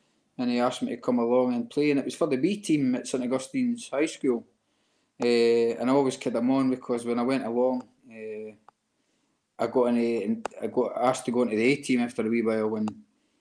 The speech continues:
he got left in the B team. <laughs> So he wasn't happy, you know, but, eh, it was him that got me back to the, back to playing again. And then I was very lucky, because I had a great, I had a great coach at the time, eh, Con Dugan, who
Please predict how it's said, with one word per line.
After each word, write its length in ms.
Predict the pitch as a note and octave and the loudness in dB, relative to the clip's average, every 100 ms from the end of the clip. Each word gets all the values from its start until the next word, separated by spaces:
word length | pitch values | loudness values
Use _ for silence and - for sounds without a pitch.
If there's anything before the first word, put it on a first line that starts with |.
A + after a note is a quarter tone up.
| _ | _
he 140 | - | 0
got 160 | B2 A#2 | 2 4
left 260 | C3 B2+ C3+ | 4 2 0
in 60 | |
the 60 | C3 | 2
B 160 | C#3 | 2
team. 420 | C#3+ - - A#3 - | 2 2 6 6 6
<laughs> 880 | - - A#4 - C#4+ D4 - D4 D#4+ - _ | -6 2 2 2 -4 -4 4 6 6 0 _
So 600 | - - F#3+ F3+ D3 C#3+ _ - - | -12 2 4 4 2 -6 _ -16 -8
he 120 | F3+ | -6
wasn't 260 | D#3+ D3 | -8 -8
happy, 360 | C#3+ F3 G3 C#3+ | -6 -6 -8 -10
you 160 | C#3 C#3 | -8 -8
know, 160 | D#3+ C#3+ | -8 -6
but, 220 | D3 B2+ C#3 | -6 -6 -8
eh, 360 | B2+ B2+ B2 A#2+ - - - | -8 -6 -8 -10 -16 -20 -18
it 60 | C3 | -16
was 140 | C3 | -6
him 120 | G3 | -6
that 120 | F3+ | -6
got 140 | C#3 C#3 | -8 -8
me 80 | C3 | -6
back 300 | C#3+ C#3 - | -6 -6 -10
to 80 | B2+ | -10
the, 240 | A#2+ A2+ - - | -8 -12 -16 -10
back 200 | - - | -10 -8
to 80 | A#2+ | -10
playing 260 | - E3 F#3 | -4 -4 -2
again. 280 | C#3+ C3+ | -2 -2
And 200 | B2+ A#2 A#2 _ _ _ _ _ _ _ _ - | -2 -6 -8 _ _ _ _ _ _ _ _ -10
then 220 | B2 C3 | -4 -2
I 40 | B2+ | -2
was 160 | B2 | -4
very 260 | B2+ D#3 C3 | 0 2 2
lucky, 300 | B2+ C#3+ C#3 | -2 -4 -6
because 260 | A#2+ B2+ A#2+ | -6 -6 -4
I 40 | |
had 100 | A#2+ | -4
a 60 | A#2+ | -4
great, 380 | B2+ C3+ B2+ - | -2 -2 -4 -6
I 60 | A2+ | -8
had 120 | A2+ | -6
a 40 | |
great 260 | A2 C3 B2+ | -2 -2 -2
coach 260 | - B2 - | -4 -6 -4
at 80 | G#2+ | -4
the 80 | |
time, 360 | G#2+ A#2 A2+ A2 | -2 0 2 2
eh, 220 | A2 G#2+ - | 0 -6 -2
Con 260 | C3 B2 A#2 | 4 6 6
Dugan, 360 | B2+ A#2+ A2+ | 4 2 0
who 320 | G#2+ A#2+ A2+ | 0 0 0